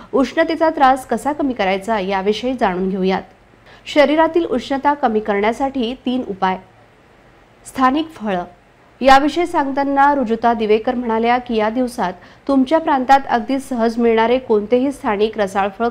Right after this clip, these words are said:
खाल्लेच पाहिजे, कारण अशा फळांमध्ये उष्णता कमी करणारे गुणधर्म असतात. जी फळे चावल्याबरोबर लगेच ज्यूस होतो, अशी रसाळ स्थानिक फळे खाण्यास प्राधान्य द्या. दही भात.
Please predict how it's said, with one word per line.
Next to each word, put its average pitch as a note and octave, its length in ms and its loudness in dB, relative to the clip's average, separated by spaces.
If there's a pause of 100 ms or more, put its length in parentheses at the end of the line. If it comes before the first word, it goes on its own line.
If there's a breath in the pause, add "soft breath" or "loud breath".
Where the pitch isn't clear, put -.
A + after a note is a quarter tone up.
खाल्लेच G3 340 -4
पाहिजे, G3 360 -6 (540 loud breath)
कारण C4 200 4
अशा C#4 300 0
फळांमध्ये A#3 580 2 (280 loud breath)
उष्णता D4 440 0
कमी A3 260 0
करणारे A3 420 0
गुणधर्म A3 560 -2
असतात. F#3+ 340 -2 (600 soft breath)
जी C#4+ 160 4
फळे D4 260 2
चावल्याबरोबर A#3+ 760 2
लगेच A3 360 2
ज्यूस A#3 340 -4
होतो, G#3+ 400 -2
अशी A3 280 -2
रसाळ A#3+ 380 0
स्थानिक G#3 460 -2
फळे G#3 260 -2 (260 loud breath)
खाण्यास B3+ 380 0
प्राधान्य G#3+ 500 0
द्या. G3 180 -2 (1200 loud breath)
दही B3 240 4
भात. A#3+ 220 -2